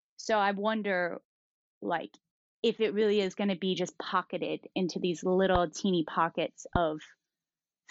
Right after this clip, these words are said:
fitness. Like, we're, we're not gonna really see it go one direction or the other. I think we're gonna see it, like, spider web into a lot of different directions, because we can't just cater to everyone who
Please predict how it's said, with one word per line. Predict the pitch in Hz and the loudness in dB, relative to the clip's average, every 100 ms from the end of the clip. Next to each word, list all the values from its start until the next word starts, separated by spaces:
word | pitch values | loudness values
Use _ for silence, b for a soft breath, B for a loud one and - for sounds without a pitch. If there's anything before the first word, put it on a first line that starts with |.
| 302 | 0
fitness. | 202 - - - - - | 0 0 -4 -6 -10 -2
Like, | 180 175 | 0 0
we're, | 190 196 - | 0 0 0
we're | 214 | 2
not | 220 208 | 4 2
gonna | 208 | 0
really | 185 180 | 0 -2
see | 185 - 196 | -2 0 0
it | |
go | - 175 | 2 0
one | 160 180 175 | 0 0 0
direction | 170 165 - 175 | -2 -4 -2 -2
or | |
the | 156 165 | 0 2
other. | 170 - - | 0 -2 -4
I | - | -4
think | - 190 | -4 -2
we're | 175 | -2
gonna | 175 165 | -2 -2
see | - 170 | 0 -2
it, | - | -2
like, | - - | -6 -8
spider | - - 170 175 156 | -12 -2 2 2 0
web | 151 - - _ _ _ _ | -2 -6 -10 _ _ _ _
into | 190 190 196 | -2 0 0
a | |
lot | 185 175 165 | 2 2 2
of | 160 | 0
different | 190 180 185 156 | 0 0 0 0
directions, | - 156 - 160 160 | 0 -2 0 0 0
because | - 190 208 185 | -2 -2 0 -2
we | 175 | -4
can't | - 240 240 | -2 0 2
just | 196 180 | 0 -4
cater | - 180 175 160 | -2 0 0 0
to | - - | -4 -2
everyone | 185 175 170 160 165 | 0 2 2 2 0
who | 185 175 | 0 0